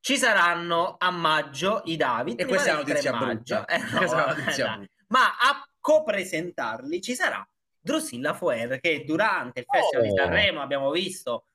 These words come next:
Speaker 1: come una grandissima personalità nel mondo del cinema e dello spettacolo
Speaker 2: Io la conoscevo
Speaker 1: in generale.
Speaker 2: già.
Speaker 1: E io anche, perché non mi ricordo che cosa avevo visto
Speaker 3: Anch'io.
Speaker 1: con lei su Sky, qualcosa aveva
Speaker 2: Sì.
Speaker 1: fatto
Speaker 2: Sì, ha
Speaker 3: Um,
Speaker 2: fatto
Speaker 3: lei
Speaker 1: Ah, aveva fatto l'X Factor, mi ricordo.
Speaker 2: Lei faceva X
Speaker 3: Sì.
Speaker 2: Factor due, un paio di edizioni
Speaker 1: Eh.
Speaker 2: fa, sì, due, tre.
Speaker 1: No, forse quattro.
Speaker 2: Forse pure di più,
Speaker 1: Eh.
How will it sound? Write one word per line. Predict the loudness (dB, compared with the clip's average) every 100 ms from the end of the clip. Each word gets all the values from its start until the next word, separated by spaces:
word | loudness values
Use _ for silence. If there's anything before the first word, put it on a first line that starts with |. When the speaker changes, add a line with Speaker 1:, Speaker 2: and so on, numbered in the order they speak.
| _ _
Speaker 1:
come | -4 -2
una | -2 -2
grandissima | -2 0 -2 -2 -6 -6
personalità | -4 -8 -10 -10 -6 -4 -4 -6
nel | -10
mondo | -10 -10
del | -12 -14
cinema | -12 -10
e | -10
dello | -10
spettacolo | -12 -12 0 2
Speaker 2:
Io | 2
la |
conoscevo | 0 -2 -2 0
Speaker 1:
in | -2
generale. | -4 -16
Speaker 2:
già. | -8 0
Speaker 1:
E |
io | 4 6
anche, | 4 0 -4
perché | -4 -2
non | -2
mi | -2
ricordo | -2 0 -2
che | -2
cosa | -4 -2
avevo | -2 0 0
visto | -2 0
Speaker 3:
Anch'io. | 2 2
Speaker 1:
con | 2
lei | 0
su | -4
Sky, | -10 -4 0 0 -2
qualcosa | -2 -4 -2 -2 0 0
aveva | 0
Speaker 2:
Sì. | -2
Speaker 1:
fatto | -4 -4 _ -2 2
Speaker 2:
Sì, | 4
ha | 4
Speaker 3:
Um, |
Speaker 2:
fatto | 4 4
Speaker 3:
lei | 4 2 2 2
Speaker 1:
Ah, | 4 6
aveva | 4 2
fatto | 0 0
l'X | 0 0 -2 -2
Factor, | 2 0 0 -4 -4 -2
mi | -6
ricordo. | 0 2
Speaker 2:
Lei | 2
faceva | 0 0 2 0
X | 0
Speaker 3:
Sì. | -2 0
Speaker 2:
Factor | 2 2 0 -2 -2 -2
due, | 0 0 0
un | -2
paio | -2 -2 0
di | -2
edizioni | -2 -6 -4 -2
Speaker 1:
Eh. | 0
Speaker 2:
fa, | 2 0 -2 -8
sì, | -6 -6 -6
due, | -6 -6
tre. | -2
Speaker 1:
No, | -2 0
forse | 0 -2 -2
quattro. | 0 0 -6 -10 -8
Speaker 2:
Forse | -8 -6
pure | -4
di | -4
più, | -6 -8
Speaker 1:
Eh. | -4